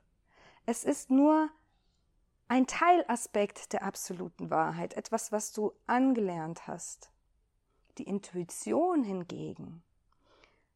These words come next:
was die Sprache deiner Seele darstellt, die Sprache deines höheren Bewusstseins, deines höheren Selbst,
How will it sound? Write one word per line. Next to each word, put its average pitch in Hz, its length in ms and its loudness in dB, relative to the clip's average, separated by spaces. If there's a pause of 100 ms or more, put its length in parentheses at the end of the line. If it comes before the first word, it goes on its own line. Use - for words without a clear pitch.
(800)
was - 180 -8
die 185 100 -8
Sprache 202 600 6
deiner 185 280 -6
Seele 196 480 2
darstellt, 160 720 -4
die 196 60 -4
Sprache 185 460 0
deines 180 380 -8
höheren 202 340 0
Bewusstseins, 180 840 -8
deines 180 400 -6
höheren 190 320 -4
Selbst, 180 800 -2